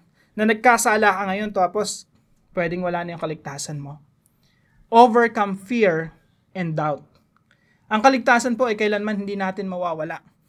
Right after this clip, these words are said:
sapagkat ang kaligtasan ay nasa kamay ng Diyos. Kung ang kaligtasan ay nasa ating pag-iingat, matagal na po nating naiwala ang kaligtasan. Kung alig-, ang kaligtasan ay nasa ating mga kamay,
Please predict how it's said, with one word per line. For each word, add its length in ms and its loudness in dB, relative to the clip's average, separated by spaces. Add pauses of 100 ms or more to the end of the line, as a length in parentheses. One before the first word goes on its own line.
(200)
sapagkat 300 0
ang 120 -2
kaligtasan 600 -6
ay 80 -10
nasa 280 -10
kamay 240 -10
ng 160 -12
Diyos. 360 -14 (680)
Kung 240 6
ang 160 -2
kaligtasan 880 0 (320)
ay 320 2
nasa 320 -2
ating 320 -6
pag-iingat, 800 -4 (640)
matagal 400 -2
na 80 -4
po 160 -8
nating 320 -6
naiwala 480 -4
ang 80 -14
kaligtasan. 640 -16 (640)
Kung 160 4
alig-, 320 0
ang 160 -2
kaligtasan 560 0
ay 80 -2
nasa 320 -4
ating 240 -4
mga 240 -4
kamay, 480 0